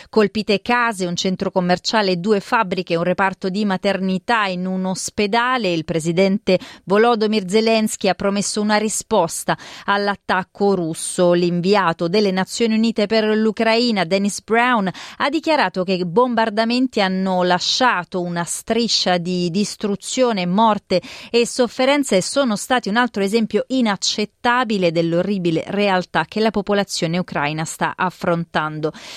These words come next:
Il Cremlino non ha per il momento rilasciato dichiarazione. La nato ha fatto sapere di rimanere vigile sull'evolversi della situazione.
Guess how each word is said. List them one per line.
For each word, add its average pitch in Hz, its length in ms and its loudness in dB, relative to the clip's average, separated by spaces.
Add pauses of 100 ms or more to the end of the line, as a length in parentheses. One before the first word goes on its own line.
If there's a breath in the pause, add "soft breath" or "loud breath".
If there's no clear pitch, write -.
(160 loud breath)
Il 170 160 -2
Cremlino 202 520 2
non 202 240 2
ha 208 140 2
per 208 120 -4
il 208 140 0
momento 208 380 -2
rilasciato 208 520 -2
dichiarazione. 220 760 0
La 180 160 2
nato 208 440 2 (260 loud breath)
ha 277 100 2
fatto 277 280 0
sapere 233 440 2
di 190 100 -4
rimanere 202 460 2
vigile 175 560 0
sull'evolversi 170 1080 -2
della 185 380 2
situazione. 185 1040 -2